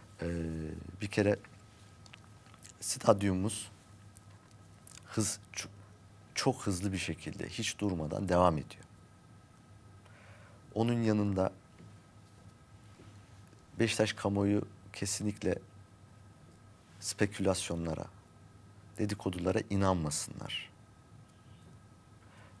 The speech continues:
Çünkü orada bizim stadyumumuzun kontrolörlüğünü de,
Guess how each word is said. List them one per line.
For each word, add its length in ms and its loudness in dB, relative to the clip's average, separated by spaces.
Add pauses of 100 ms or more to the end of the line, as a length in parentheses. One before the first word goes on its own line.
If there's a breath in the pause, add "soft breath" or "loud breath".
Çünkü 480 0 (920)
orada 480 6
bizim 380 2 (400)
stadyumumuzun 920 4
kontrolörlüğünü 1200 0
de, 160 -6